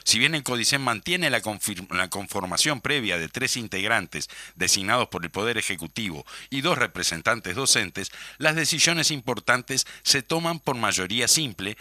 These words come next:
y si tenemos en cuenta que tres de los cinco miembros son designados por el Poder Ejecutivo, o sea, tienen la mayoría simple, el Ejecutivo concentra aún más poder en lo que tiene que ver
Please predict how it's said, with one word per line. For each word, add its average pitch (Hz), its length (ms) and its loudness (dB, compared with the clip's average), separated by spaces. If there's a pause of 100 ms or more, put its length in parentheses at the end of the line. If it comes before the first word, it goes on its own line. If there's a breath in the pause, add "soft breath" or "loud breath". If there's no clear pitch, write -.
(240 loud breath)
y 104 80 0
si 104 160 2
tenemos 143 400 2
en 123 120 -2
cuenta 104 420 -2 (240 loud breath)
que 95 140 0
tres 147 260 4
de 143 80 0
los 123 160 0
cinco 113 260 -4
miembros 90 400 -2
son 131 220 2
designados 95 540 -2
por 80 180 -10
el 78 60 -10
Poder 92 280 -2
Ejecutivo, 131 640 -2 (240 soft breath)
o 92 140 0
sea, 110 340 6 (160 loud breath)
tienen 104 320 0
la 82 80 0
mayoría 90 420 -2
simple, 107 460 0 (300 loud breath)
el 156 100 2
Ejecutivo 175 640 0
concentra 165 600 4
aún 143 480 0
más 151 180 2
poder 117 500 0
en 107 140 -2
lo 95 80 -2
que 90 160 -6
tiene 139 260 -2
que 101 80 -4
ver 113 300 -2